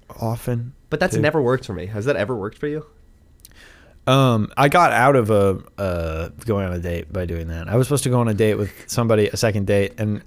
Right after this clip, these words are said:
Speaker 1: <laughs> and I was like, "I don't wanna do this." And I was like, and, 'cause I was hanging out with my friends, and then I was gonna have to leave to go on the date and then come back and hang out with them later. And I was like, "Why don't you just come over?" And they came over, and I just, like,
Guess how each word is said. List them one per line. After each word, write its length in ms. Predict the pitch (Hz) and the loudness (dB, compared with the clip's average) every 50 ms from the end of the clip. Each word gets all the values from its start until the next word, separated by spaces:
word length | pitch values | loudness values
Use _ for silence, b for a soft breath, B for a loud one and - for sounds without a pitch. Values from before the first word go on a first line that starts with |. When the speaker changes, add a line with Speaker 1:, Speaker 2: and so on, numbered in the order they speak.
| - | -18
Speaker 1:
<laughs> 100 | - - | -10 0
and 320 | - 123 107 90 104 165 147 | 2 4 4 4 4 4 6
I 140 | 139 135 131 | 6 6 6
was 160 | 135 113 123 | 4 4 4
like, 220 | 123 113 110 - | 2 2 2 0
"I 100 | 107 110 | 0 0
don't 200 | 110 120 117 98 | 2 2 2 2
wanna 120 | 95 95 95 | 0 -2 -4
do 180 | 90 101 101 | -2 -2 -2
this." 220 | 98 95 92 90 - B B 156 165 160 151 123 B | 0 0 -2 -4 -8 B B -6 -6 -6 -8 -6 B
And 80 | 117 123 | 0 0
I 80 | 123 123 | 2 2
was 100 | 113 117 | 2 2
like, 240 | 113 107 104 - B B 113 B B B B B - | 0 0 -2 -6 B B -16 B B B B B -8
and, 200 | - - 135 - 76 135 - | -4 -4 -4 -2 -4 -2 0
'cause 100 | 135 135 | 2 4
I 60 | 147 151 | 6 6
was 100 | 143 127 | 6 6
hanging 360 | 117 123 104 131 139 139 139 | 4 4 4 4 4 4 4
out 100 | 127 113 | 2 2
with 80 | 113 | 0
my 80 | 113 104 | 0 -2
friends, 380 | - - 131 131 127 123 110 117 | -2 0 2 2 2 2 2 2
and 140 | 117 117 | 2 2
then 80 | 120 120 | 2 2
I 80 | 117 110 | 4 2
was 100 | 110 107 | 2 2
gonna 140 | - 120 117 | 2 2 2
have 140 | 113 113 101 | 2 0 0
to 100 | - 110 | -2 -4
leave 400 | 98 101 113 127 139 123 107 98 | -2 0 0 2 2 2 0 -2
to 80 | - 107 | -4 -4
go 100 | 110 113 | -2 0
on 80 | 104 | 0
the 80 | 104 95 | -2 0
date 320 | - 113 113 110 98 - - | 2 2 2 2 2 -2 -4
and 100 | 120 117 | -2 -2
then 180 | 113 107 101 95 | 0 -2 -2 -4
come 320 | - - - 127 127 117 | -6 -4 0 0 0 2
back 440 | 98 107 104 107 113 110 98 92 - - | 2 4 4 6 4 4 2 0 -4 -6
and 120 | 107 104 | -4 -2
hang 140 | 101 104 110 110 | 0 0 0 0
out 120 | 107 - | 0 -2
with 100 | - 101 | -2 -4
them 120 | 107 92 | -4 -2
later. 260 | 98 101 110 110 107 101 | 0 0 2 2 2 0
And 120 | 98 101 | 0 0
I 20 | |
was 80 | 104 98 | -2 -2
like, 140 | 98 92 - | -2 0 2
"Why 80 | 147 | 2
don't 80 | 185 208 | 4 4
you 60 | 214 | 2
just 140 | 214 180 - | 2 0 2
come 160 | - 147 139 | 2 2 4
over?" 380 | 123 131 143 127 110 98 92 B B B B B B | 4 4 4 4 2 0 0 B B B B B B
And 100 | - 120 | 0 2
they 80 | 135 135 | 2 2
came 200 | - - 131 135 | 4 4 4 6
over, 280 | 143 143 127 127 127 117 | 6 6 6 6 4 4
and 200 | - 117 120 120 | 4 2 0 2
I 200 | 104 113 117 113 | 2 2 2 2
just, 240 | 120 117 - - | 0 0 0 0
like, 160 | 120 113 95 | 0 -2 -2